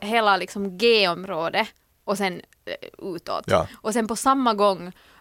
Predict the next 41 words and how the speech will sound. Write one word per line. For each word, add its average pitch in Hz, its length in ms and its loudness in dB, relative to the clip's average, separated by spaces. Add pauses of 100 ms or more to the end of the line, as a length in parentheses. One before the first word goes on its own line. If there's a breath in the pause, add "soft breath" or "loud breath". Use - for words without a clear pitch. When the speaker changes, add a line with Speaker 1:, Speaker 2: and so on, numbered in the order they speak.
(140)
Speaker 1:
eh, 175 320 6
Speaker 2:
Rör 196 140 8
sin 214 160 4
Speaker 1:
rör 220 60 6
Speaker 2:
klitoris. 208 260 6
Speaker 1:
sin 202 120 -2
klitoris. 196 460 4
Speaker 2:
Ja. 208 60 4
Speaker 1:
Eller 190 160 4
liksom 214 380 -2
stimulerar 285 760 4
kli-, 240 320 -4
klitoris 220 560 -2
så 220 260 0
som 202 260 -2
du 233 400 2
vill 185 220 2
ha 175 240 2
din 165 200 -10
klitoris 175 520 -6 (260 loud breath)
stimulerad. 170 800 4 (340 loud breath)
Speaker 2:
Ja. - 60 -10
Speaker 1:
Så 220 260 0
det, 202 240 0 (160)
den 214 180 0
här 302 240 4
kombinationen 214 1160 0 (460 soft breath)
är 214 220 6
liksom 190 480 2
kanske 180 340 0
det 165 60 -2
här 170 360 2 (120)
gyllene 170 720 -2 (180)
grejen 170 520 -2
till 160 260 -10
att, - 280 -6 (100)
att, - 160 0
Speaker 2:
Att 95 200 4
kunna 95 180 2
Speaker 1:
eh, 82 60 4
Speaker 2:
uppnå 98 140 0